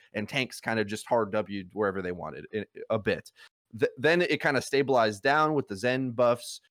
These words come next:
and a lot of the other supports getting buffed, and now it's a bit more as, as Saltis is explaining, we've talked about on this podcast a lot, where tanking is a lot more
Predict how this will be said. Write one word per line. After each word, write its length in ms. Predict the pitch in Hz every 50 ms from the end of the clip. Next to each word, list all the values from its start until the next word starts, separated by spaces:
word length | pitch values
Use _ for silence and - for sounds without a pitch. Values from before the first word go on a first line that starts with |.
| _ _ -
and 240 | 104 104 101 101 - -
a 40 | 107
lot 140 | 110 110 107
of 60 | 104
the 60 | 107
other 160 | 110 117 127 120
supports 380 | - 120 - - 127 120 -
getting 200 | - 127 117 110
buffed, 340 | 101 117 117 117 113 - - _ _ -
and 140 | 113 107 107
now 380 | 120 131 131 123 113 110 107
it's 180 | 107 107 - -
a 20 |
bit 140 | 101 113 -
more 180 | 113 113 110 107
as, 260 | 104 101 95 - - -
as 180 | 98 92 -
Saltis 280 | - 147 185 190 123 104 98
is 100 | 98 95
explaining, 520 | 92 - - - - 95 95 95 110 113
we've 160 | 98 98 98 -
talked 180 | 110 101 - _
about 140 | 101 85 69
on 60 | 98
this 120 | 90 82
podcast 500 | - - 98 95 92 - 101 92 87 -
a 60 | - 90
lot, 320 | 110 139 143 120 110 - - - - - _ _
where 320 | _ 123 120 113 107 101 - _ _ _ _ _ _ _
tanking 420 | - - 180 190 185 - 147 131 117
is 120 | 113 104 117
a 60 | 113
lot 420 | 110 113 123 123 131 135 - -
more 720 | 135 123 120 123 123 123 120 120 117 113 110 110 113 110